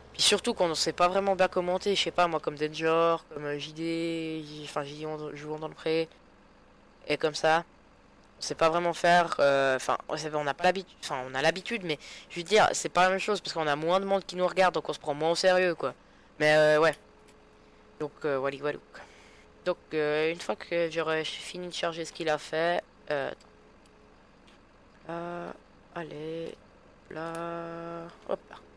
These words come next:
Donc maintenant, on redescend. Hop là, marche arrière. On va charger ça.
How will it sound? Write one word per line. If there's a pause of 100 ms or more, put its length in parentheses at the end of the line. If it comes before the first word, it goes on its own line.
(160)
Donc
maintenant,
on
redescend. (440)
Hop
là, (140)
marche
arrière. (760)
On
va
charger
ça.